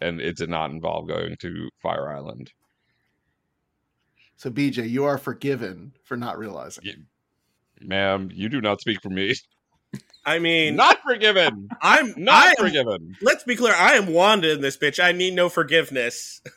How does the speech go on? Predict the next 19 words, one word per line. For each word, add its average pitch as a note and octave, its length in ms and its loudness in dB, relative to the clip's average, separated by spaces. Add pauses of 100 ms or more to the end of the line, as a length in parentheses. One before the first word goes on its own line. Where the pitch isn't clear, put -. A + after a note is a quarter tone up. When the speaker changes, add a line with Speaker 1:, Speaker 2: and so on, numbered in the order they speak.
(180)
Speaker 3:
<laughs> - 360 -14
and E3+ 160 2
I F#3 140 4
am E3+ 180 2
being F3 400 2
reasonable C3 580 -2
right G#2+ 220 -8
now. G2+ 240 -8
So - 300 -8
just, - 420 -8 (280)
<laughs> - 1080 -10
I'm A3 200 2
not A3+ 160 6
a G#3 100 2
problem F#3+ 600 2
yet. B2 420 -4 (100)
I F#3+ 160 4
can A3+ 480 2
be. D3 240 -4